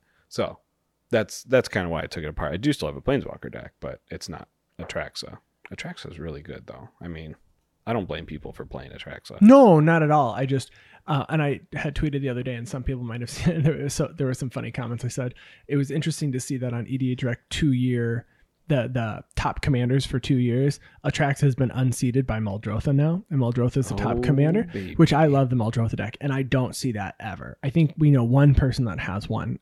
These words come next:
Speaker 2: and they play it at our L G S rarely.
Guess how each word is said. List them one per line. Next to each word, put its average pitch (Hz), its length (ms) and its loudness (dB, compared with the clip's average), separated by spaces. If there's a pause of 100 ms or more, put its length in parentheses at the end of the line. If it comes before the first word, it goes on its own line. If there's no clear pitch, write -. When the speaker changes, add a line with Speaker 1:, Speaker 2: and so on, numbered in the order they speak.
Speaker 2:
and 110 340 -4
they 120 100 -4
play 117 220 -4
it 107 40 -4
at 104 160 -6
our 107 160 -4
L 101 140 -4
G 101 160 -8
S 95 320 -10 (640)
rarely. 107 840 -4